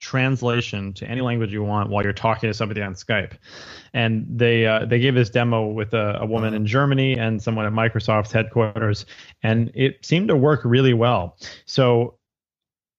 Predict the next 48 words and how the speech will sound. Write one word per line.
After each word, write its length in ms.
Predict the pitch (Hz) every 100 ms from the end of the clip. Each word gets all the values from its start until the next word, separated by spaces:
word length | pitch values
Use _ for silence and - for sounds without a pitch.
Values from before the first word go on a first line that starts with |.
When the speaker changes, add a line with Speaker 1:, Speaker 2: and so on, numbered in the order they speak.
| _
Speaker 1:
it's 460 | 151 131 - - - -
translated 540 | - 147 147 147 147
in 180 | 123 117
real 280 | 104 123 160
time, 420 | 147 117 117 120 -
and 160 | 117
it's 160 | 113 -
shown, 560 | - 123 120 120 117 - _ _ _ _
and, 320 | 127 - 139
and 160 | - 135
not 140 | 135
only 180 | 143 135
shown 320 | - 139 131
in 220 | 120 110
words, 420 | 101 143 139 101 98
but 160 | 117
it's 140 | 110 110
actually 280 | 120 110
spoken 580 | 104 - 117 117 95 92 -
to 140 | - 110
you 160 | 98
as 100 | 95
well. 320 | 98 92 - _ -
Speaker 2:
So 140 | 104
there's 140 | 104
Speaker 1:
So 60 | 107
you 60 | 120
Speaker 2:
a 20 |
Speaker 1:
get 40 | 110
a 20 |
Speaker 2:
real 80 | 95
person 560 | 110 101 - 82 82 - _ _
translating 520 | - 85 - 92 - 80
it 80 | -
for 100 | 98
you? 200 | 82 90 _ _ _ _ _
Speaker 1:
No, 160 | 127 156
no, 120 | 180
no. 220 | 196 147
It's, 220 | 113 117 -
it's 240 | 120 -
computer. 480 | 127 117 147 92 98
Pro-, 240 | - 120
it's 160 | 127 -
computer. 460 | 110 101 151 87 - _ _ _ _ _ _
Speaker 2:
Oh, 180 | 120 107
my 220 | 98 82
word. 380 | 92 98 87 85